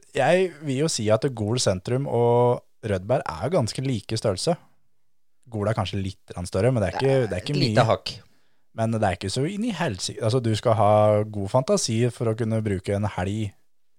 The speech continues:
Speaker 1: i Gol sentrum, eh, uten å kjede deg.
Speaker 2: Ja, du finner jo, du får jo det meste i Uvdal også.
Speaker 1: Det er det den gjør.
Speaker 2: Du får litt, eh, det er ikke, kanskje ikke så mye av de der, eh,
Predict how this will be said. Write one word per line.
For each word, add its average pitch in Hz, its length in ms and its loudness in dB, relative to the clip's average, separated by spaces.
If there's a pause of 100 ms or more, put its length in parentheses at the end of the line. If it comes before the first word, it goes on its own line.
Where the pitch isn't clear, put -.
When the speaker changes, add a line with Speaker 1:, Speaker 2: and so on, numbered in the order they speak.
(120)
Speaker 1:
i 107 100 -4
Gol 101 220 -2
sentrum, 120 540 -2
eh, 113 340 -2
uten 104 240 -8
å 107 260 2
kjede 104 240 -4
deg. 175 160 -4 (1400)
Speaker 2:
Ja, 107 240 6
du 113 140 -6
finner 92 380 -2
jo, 202 100 6 (600)
du 147 140 4
får 82 360 -2
jo 107 60 -2
det 202 100 6
meste 226 260 -2
i 120 60 -2
Uvdal 95 320 6
også. 302 160 2 (440)
Speaker 1:
Det 120 60 -6
er 117 60 0
det 131 80 0
den 156 80 0
gjør. 196 160 -2 (640)
Speaker 2:
Du 143 100 -20
får 143 220 -2
litt, 147 240 -2
eh, 139 520 2
det 139 140 2
er 131 80 2
ikke, 147 160 0
kanskje 135 300 0
ikke 135 160 4 (160)
så 123 200 2
mye 117 220 4
av 107 80 4
de 110 120 6
der, 104 200 4
eh, 104 480 2